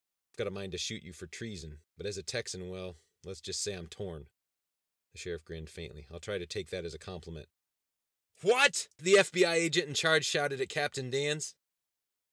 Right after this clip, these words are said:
"If you're so enthusiastic about arresting these trespassers, do it yourself," the U S Army captain dared the federal agent without looking at him.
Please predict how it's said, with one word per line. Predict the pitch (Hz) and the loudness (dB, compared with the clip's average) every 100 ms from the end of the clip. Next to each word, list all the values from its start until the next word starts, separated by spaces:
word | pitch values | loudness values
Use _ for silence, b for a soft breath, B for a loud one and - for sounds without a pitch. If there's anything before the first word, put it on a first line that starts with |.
| _ | _
"If | - 143 | -8 -4
you're | 143 | 0
so | 147 135 | 2 2
enthusiastic | 110 123 110 117 117 - | 0 -6 -2 2 2 -2
about | - 107 | -4 -2
arresting | 104 110 - 101 | 0 0 -2 -6
these | 101 - | -6 -4
trespassers, | 110 107 - 90 85 85 | -4 -4 -4 -4 -6 -8
do | 80 107 | -10 -10
it | 57 | -8
yourself," | - 107 92 76 - _ | -6 -4 -4 -6 -12 _
the | 90 | -10
U | 90 | -6
S | 85 90 | -6 -6
Army | 87 85 | -8 -8
captain | 95 87 90 85 | -10 -10 -10 -6
dared | 92 87 | -4 -4
the | 87 | -6
federal | 87 85 | -6 -6
agent | 85 85 78 | -6 -8 -12
without | 85 78 | -12 -10
looking | 87 92 90 | -12 -10 -8
at | 92 | -8
him. | 95 | -10